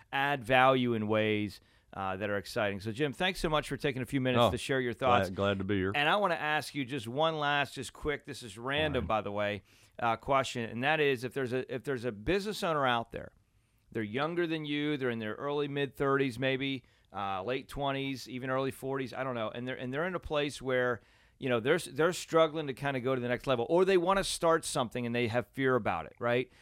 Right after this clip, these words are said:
Speaker 1: They're like, "I'm working for a company, I feel like I'm supposed to go do this, but I'm afraid to do it." What would your encouragement be?
Speaker 2: I think you gotta start out with time.
Speaker 1: Hmm.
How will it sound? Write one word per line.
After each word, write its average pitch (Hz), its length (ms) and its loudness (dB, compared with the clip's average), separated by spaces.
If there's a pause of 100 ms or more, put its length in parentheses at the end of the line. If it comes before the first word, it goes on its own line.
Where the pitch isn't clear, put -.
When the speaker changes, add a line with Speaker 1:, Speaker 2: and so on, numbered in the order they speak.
(120)
Speaker 1:
They're 127 80 -6
like, 120 160 -4
"I'm 107 140 -4
working 165 260 0
for 156 160 -4
a 147 60 -4
company, 151 440 -4
I 107 100 -4
feel 156 180 -2
like 156 120 -2
I'm 151 120 -6
supposed 143 240 -6
to 131 80 -10
go 139 160 4
do 139 180 0
this, 131 300 0
but 117 120 -8
I'm 107 140 -4
afraid 139 600 -6
to 123 60 -12
do 131 280 -2
it." 127 160 -2 (340)
What 170 160 0
would 160 180 0
your 147 100 0
encouragement 117 560 0
be? - 180 -12 (1500)
Speaker 2:
I 123 60 0
think 151 160 4
you 120 140 6
gotta 95 100 4
start 104 300 2
out 95 200 2
with 80 120 -10
time. 73 400 -6 (320)
Speaker 1:
Hmm. 87 220 -10